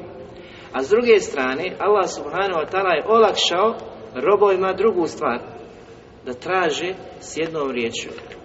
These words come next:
teubu i stikvar od Allaha Tebareke ve Ta'ala. Znači, dobar je, neizmjerno prema svojim robovima,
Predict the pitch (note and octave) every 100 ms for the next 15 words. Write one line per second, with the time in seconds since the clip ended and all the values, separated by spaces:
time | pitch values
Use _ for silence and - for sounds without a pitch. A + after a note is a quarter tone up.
0 | - - - - - - - - C#3 C#3
1 | B2 B2 A#2+ C3+ B2+ B2+ A2 G#2+ A2+ G#2+
2 | A2 G2+ G#2 G2 - F#2+ F2+ E2 - -
3 | - - - - - - - - - -
4 | - - - - G#2+ - G2+ - - D#3
5 | F3 E3+ F3+ - - - - - B2 D3
6 | D3 B2+ C3 B2 A2 A#2+ A2 B2 A#2+ A2
7 | A2 A2 A#2 C3+